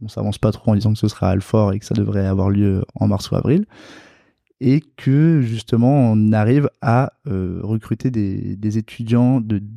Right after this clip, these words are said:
divers horizons, pas que des étudiants de France. Donc, pour la première édition, on était content car on avait, euh, les écoles françaises, mais aussi, euh, des, euh, des, des, des étudiants qui venaient de Roumanie, de Belgique.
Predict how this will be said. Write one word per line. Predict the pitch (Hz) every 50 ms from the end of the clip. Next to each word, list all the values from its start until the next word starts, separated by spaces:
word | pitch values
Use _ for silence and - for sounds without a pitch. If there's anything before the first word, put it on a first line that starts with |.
| 113 - _ -
divers | - 120 117 113 110 107
horizons, | 107 104 107 107 101 117 139 160 - _ _ - - - - - _ _ _ _
pas | - 135 135
que | - -
des | 123 117 113
étudiants | 113 110 - - 117 107
de | 104 -
France. | - 117 131 156 - - - - - _ -
Donc, | 120 107 -
pour | - -
la | 131 127 120
première | - - - 131 131 131 131
édition, | 131 127 117 - 170 156
on |
était | 131 - 113
content | - - 123 - - 170 165
car | 143 - 117
on | 110
avait, | 107 107 104 110 113
euh, | 107 104 98 101 101 98
les | 98 101 104 107 107 110
écoles | 113 107 - 113 107
françaises, | - - 113 107 - - 165 170 139
mais | 127 117
aussi, | 110 110 107 - - 135 131 120
euh, | 110 104 - _ - - _ _ _
des, | - 113 110 107
euh, | 104 104 104 101
des, | 101 107 104 101 101 101 101 - 123 -
des, | - 107
des | 110 110 - - - - - 117
étudiants | - - - 113
qui | 110 -
venaient | 110 107 104
de | 104
Roumanie, | 98 104 104 101 98 98 110 127 151 165
de | 135 120
Belgique. | 107 110 101 101 104 104 117 143 165 - - -